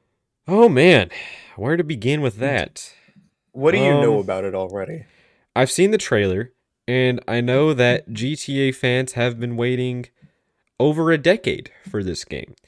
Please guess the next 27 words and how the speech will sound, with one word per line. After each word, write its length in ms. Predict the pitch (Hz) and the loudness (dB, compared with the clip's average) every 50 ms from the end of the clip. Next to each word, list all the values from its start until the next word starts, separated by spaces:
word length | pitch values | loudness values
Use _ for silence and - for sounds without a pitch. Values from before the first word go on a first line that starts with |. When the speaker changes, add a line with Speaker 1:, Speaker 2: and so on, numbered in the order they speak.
| _ _ _ _ _ _ _ - | _ _ _ _ _ _ _ -10
Speaker 2:
Oh, 60 | 151 | -6
yeah. 340 | 123 120 117 117 113 110 110 | -4 -2 0 0 0 -2 -2
Speaker 1:
And 220 | 110 107 104 95 | -4 -4 -6 -8
Speaker 2:
It's 140 | 123 127 - - | -8 -10 -8 -6
been 320 | 160 160 160 160 160 151 | -6 -6 -6 -6 -6 -2
worse 260 | 151 156 156 151 - | 0 2 2 0 -2
than 260 | - 151 143 139 139 | -4 -4 -4 -4 -4
Pikmin. 420 | 139 160 156 151 - 117 101 101 101 104 | -6 -6 -8 -6 -8 -10 -12 -12 -12 -14
<laughs> 80 | - - - - _ _ _ - | -16 -18 -20 -20 _ _ _ -2
Speaker 1:
<laughs> 560 | - 139 127 123 113 113 143 120 117 - - | 0 2 2 0 0 0 -2 -2 -4 -6 -8
Poor 220 | - 143 180 202 | -6 -4 -4 -6
Pikmin 460 | - - 156 180 - - 117 92 85 | -4 -4 -4 -4 -4 -6 -8 -10 -8
fans, 360 | - - 95 95 98 92 - - | -8 -6 -6 -6 -6 -8 -10 -10
man. 360 | 101 107 120 139 165 185 196 _ _ _ - | -10 -8 -8 -10 -12 -14 -16 _ _ _ -20
<laughs> 240 | - 214 - - - | -20 -16 -14 0 4
That, 500 | 247 240 - - 143 - 127 147 202 190 | 4 4 4 0 -4 -2 0 -2 0 0
the, 460 | 143 139 123 117 113 113 117 101 104 117 | 0 0 0 -2 -4 -6 -10 -8 -2 2
now 140 | 131 185 320 | 2 2 4
that 180 | - 254 190 | 6 4 4
you 100 | 160 139 | 4 0
put 220 | - - - 208 170 | -2 -2 0 2 2
it 100 | 156 120 | 4 4
that 280 | 123 165 254 254 165 | 4 4 4 4 4
way, 140 | 127 110 110 117 | 2 2 2 2
that's 160 | 156 - - | 0 0 -2
kinda 200 | - 220 185 143 | -2 0 0 0
depressing. 640 | 107 98 95 - - 180 220 226 - - 71 - | 0 -2 -4 -2 -2 -2 -2 -2 -4 -10 -14 -14